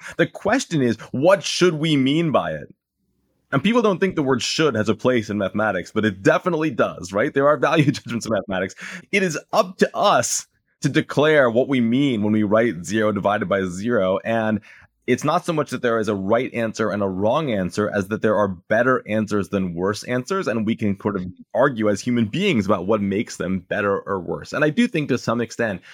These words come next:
we probably don't publicize enough, not only that that is an aspect of math, but that that's at the heart of math.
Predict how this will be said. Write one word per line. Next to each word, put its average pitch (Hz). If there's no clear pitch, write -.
we 117
probably 120
don't 107
publicize 107
enough, 98
not 131
only 139
that 107
that 110
is 101
an 117
aspect 101
of 87
math, 95
but 104
that 92
that's 113
at -
the 110
heart 135
of 90
math. 85